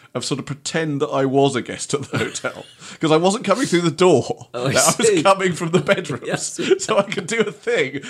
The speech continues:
Speaker 1: of, like, holding myself, like, "Yeah, yeah, I'm just going to breakfast." <laughs> I'm a bit late to go to
Speaker 2: Right.
Speaker 1: breakfast, but that's fine.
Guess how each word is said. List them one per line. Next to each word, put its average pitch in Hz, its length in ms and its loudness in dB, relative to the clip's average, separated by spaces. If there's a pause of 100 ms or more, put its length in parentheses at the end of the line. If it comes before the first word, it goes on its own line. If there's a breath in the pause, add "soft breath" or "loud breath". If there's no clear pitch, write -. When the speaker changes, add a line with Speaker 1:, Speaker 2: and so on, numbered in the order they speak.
Speaker 1:
of, 135 80 -6
like, 151 220 0
holding 185 460 2
myself, 127 460 -6
like, 117 220 -4 (180 loud breath)
"Yeah, - 140 0
yeah, 214 240 2
I'm 151 80 2
just 151 160 -4
going 147 160 2
to 151 100 -4
breakfast." 175 800 -4 (140)
<laughs> - 180 -14
I'm 147 60 4
a 156 40 2
bit 135 200 0
late 113 260 -4
to 190 100 0
go 156 80 2
to 165 120 -2
Speaker 2:
Right. 160 100 0
Speaker 1:
breakfast, 147 500 0
but 180 140 -2
that's - 180 0
fine. 147 420 -2